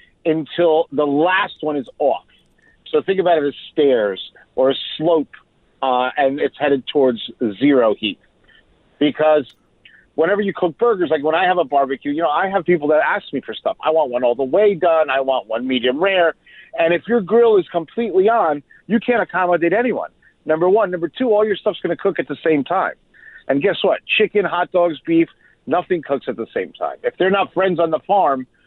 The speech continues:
they're not gonna be friends on the grills. So, you know, you have to keep everything, you know, at different temperatures. And, and, uh, if you follow that rule, you'll be very successful in grilling. And you'll never burn anything 'cause you'll have a place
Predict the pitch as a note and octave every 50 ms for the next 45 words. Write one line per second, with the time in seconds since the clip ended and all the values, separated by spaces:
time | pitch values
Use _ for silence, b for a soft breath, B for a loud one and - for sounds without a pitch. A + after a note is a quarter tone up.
0 | _ _ - C3+ C#3+ D#3 D#3 C#3 C#3+ D3+ D3 C#3 D3 C3 - - D3 C#3+ B2+ B2+
1 | B2+ A#2+ A#2 A2+ G2+ A#2 C3 A#2 F2+ - - _ _ _ _ _ _ _ _ _
2 | _ _ - - - D3 C#3+ C3+ C3 C3 C3 C3 B2+ B2+ C#3+ C#3+ C3+ C3 C3 C3+
3 | - - E3 D#3+ - - D3+ B2+ - D#3+ D#3 C3+ - D3 C#3 B2+ C#3 C#3 C3 -
4 | C#3+ C3 B2+ B2 B2 - b b b b b b _ - D3 C#3 C3+ B2 A#2+ A#2
5 | - D3+ C3 - A#2+ A#2 - B2+ C3+ A#2+ A#2+ G#2 - - - C#2+ D2 - G2+ A2
6 | A2 A2 - C#3 B2 A#2 A2+ A2 G#2+ A2 A2 G#2+ G#2 G#2 - _ _ _ _ _
7 | _ - b b b _ _ _ - C3+ - - E3 F3+ D#3 - - G3+ F#3+ F#3+
8 | F#3 F#3 E3+ C#3+ C3 D#3+ D#3 D#3 - C#3+ C3 C#3+ D#3 D3 C3 A2+ G#2+ G2+ b b
9 | b b b _ - A#2+ C#3 C#3 B2+ C#3 C3 A#2 G#2+ G#2 A#2+ C#3+ D3+ D#3 D#3 D3+
10 | C#3+ - D#3 B2+ - - B2+ A#2+ - - B2 A#2 A2+ A2+ G#2+ A2+ C3+ C#3 C3 A#2+
11 | G#2+ G2 B B B B B B B - C#3+ E3 F#3 F#3 G#3 G3+ F#3+ D#3 C3 F#3
12 | G3+ G3 G3 E3 D3 D#3 C3 - C#3 C#3 D#3+ C#3 - - F#3 F3+ E3+ F3 - -
13 | - E3+ E3